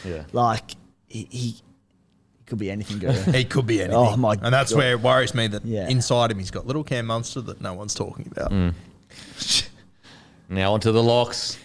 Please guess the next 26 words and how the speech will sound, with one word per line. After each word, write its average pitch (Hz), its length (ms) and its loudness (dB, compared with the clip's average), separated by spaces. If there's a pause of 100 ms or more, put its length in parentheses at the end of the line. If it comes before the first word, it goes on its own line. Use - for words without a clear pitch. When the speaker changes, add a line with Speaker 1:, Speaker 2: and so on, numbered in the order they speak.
(420)
Speaker 1:
Arguable 113 520 4
the 95 80 4
battle 87 380 0
of 82 60 -6
the, 80 200 -4 (560)
you 104 100 2
know, 95 180 6
I, 113 220 0
I - 20 2
think 151 240 2
the 131 80 6
battle 127 360 4
of 110 160 2
Carrigan, 113 600 2
mate 107 200 2
versus 107 260 2
mate, 107 240 0
Carrigan 107 360 2
versus 98 220 2
Haas, 117 400 0 (1120)
I 131 80 -2
can't 131 240 2
wait 101 180 2
to 95 80 -6
see 92 200 -2
that. 82 220 -4